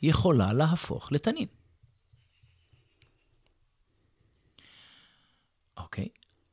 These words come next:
תכף נראה מה משה לא עשה פה. זאת אומרת, התנין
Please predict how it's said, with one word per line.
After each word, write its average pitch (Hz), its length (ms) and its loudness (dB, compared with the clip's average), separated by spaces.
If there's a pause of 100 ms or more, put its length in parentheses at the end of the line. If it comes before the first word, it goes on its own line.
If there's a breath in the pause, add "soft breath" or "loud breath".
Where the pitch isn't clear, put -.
(880)
תכף 139 260 -2
נראה 135 200 2
מה 131 180 2
משה 123 300 0
לא 185 260 4
עשה - 220 0
פה. - 160 -20 (920 loud breath)
זאת - 100 -8
אומרת, 131 180 0
התנין 202 580 4